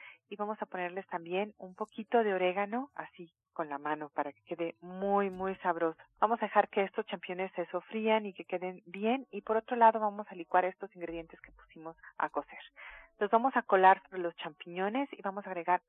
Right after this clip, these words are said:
sal y pimienta al gusto. Y una vez que la salsita se quede, pues, sequecita, vamos a ponerlos en taquitos o bien en hojitas de lechuga para poderlos disfrutar. Entonces les recuerdo los ingredientes que son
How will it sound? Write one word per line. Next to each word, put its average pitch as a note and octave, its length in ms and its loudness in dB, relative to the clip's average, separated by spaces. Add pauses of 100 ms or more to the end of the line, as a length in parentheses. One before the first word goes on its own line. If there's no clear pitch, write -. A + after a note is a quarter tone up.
(120)
sal A3 220 6
y G#3 120 -10
pimienta F3 420 -10
al E3+ 80 -8
gusto. G#3+ 480 -4
Y A3+ 180 -2
una C#4 180 4
vez B3 140 8 (100)
que A#3+ 120 4 (320)
la E3 180 0
salsita G3 480 2 (220)
se E3+ 100 -6
quede, F3 460 0 (420)
pues, G3 180 2
sequecita, G3+ 520 0
vamos G#3+ 280 6
a G3 60 4
ponerlos F3 480 0 (160)
en F#3 160 -6
taquitos C4+ 580 0 (120)
o G3 100 6
bien G3+ 300 0
en F3+ 160 -10
hojitas F#3+ 440 -2
de F3 100 -12
lechuga D#3+ 420 -6
para D3+ 240 -6
poderlos D3+ 480 -6
disfrutar. - 420 -16 (580)
Entonces A3 360 0
les G#3+ 100 0
recuerdo A#3 380 2
los G#3+ 160 -8
ingredientes E3+ 580 -6
que D#3 160 -16
son D#3 160 -10